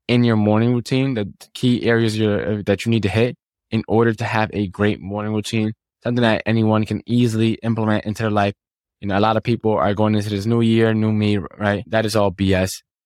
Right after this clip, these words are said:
Use no, no more new year, new me. We just have to get one percent better every single day, starting today. Don't wait until tomorrow night. Don't,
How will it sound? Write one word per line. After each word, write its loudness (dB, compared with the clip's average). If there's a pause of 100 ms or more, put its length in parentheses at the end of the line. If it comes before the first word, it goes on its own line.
(360)
Use -4
no, 0
no 2
more 4
new 2
year, 2
new -2
me. 0
We -6
just -4
have 0
to -4
get 2
one 2
percent -4 (100)
better 0
every 0
single -2
day, -2 (420)
starting 2
today. 2
Don't 2
wait 0
until -2
tomorrow 0
night. 0
Don't, -2